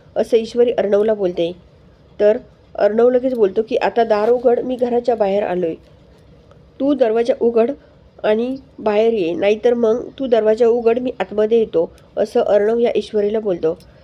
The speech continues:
त्यावेळेस इकडे ईश्वरी बोलते की, "काय बोलता सर तुम्ही, खरोखर आलेत का?" तेव्हा आता अर्णव बोलतो की, "एकच गोष्ट मला रिपीट करायला नाही आवडत." आता अर्णव फोन ठेवतो आणि लगेच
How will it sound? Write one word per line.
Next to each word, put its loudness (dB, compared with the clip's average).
त्यावेळेस 2
इकडे -2
ईश्वरी 0
बोलते 0
की, -10
"काय 0
बोलता 0
सर 0
तुम्ही, -2
खरोखर 0
आलेत -4
का?" -4
तेव्हा 4
आता 0
अर्णव 2
बोलतो 0
की, -12
"एकच 2
गोष्ट 0
मला 2
रिपीट -4
करायला 0
नाही -2
आवडत." -2
आता -4
अर्णव 4
फोन -2
ठेवतो 0
आणि 0
लगेच 2